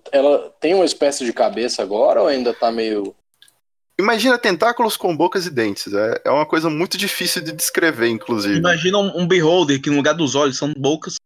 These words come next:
Speaker 3: e dentes.
Speaker 2: É uma boa descrição, só que ele não tem aquele formato redondo. É uma coisa disforme.
Speaker 1: Como é que eu vou acertar?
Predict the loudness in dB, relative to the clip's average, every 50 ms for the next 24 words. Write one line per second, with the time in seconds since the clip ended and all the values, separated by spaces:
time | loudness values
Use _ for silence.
0 | -8 -6 -4 -4 -4 -6 -10 -14 -16 -16 -18 _ _ -4 -2 0 2 2 2 2
1 | 0 0 0 0 0 0 0 -2 -4 -4 -2 0 0 2 2 2 2 0 -2 -2
2 | -2 -2 0 -2 -4 -2 -2 -2 -2 -2 -2 -2 -4 -4 -2 -2 -2 0 0 0
3 | -2 0 -2 -4 0 0 2 2 2 2 0 -2 -6 -6 -6 _ 0 2 2 2
4 | 2 2 2 2 2 0 -2 -4 -4 0 2 2 0 0 -4 -10 -12 -14 _ _
5 | _ _ _ _ _ _ -8 -8 -6 -4 -4 -4 -4 -4 -4 -4 -4 -6 -6 -8
6 | -8 -12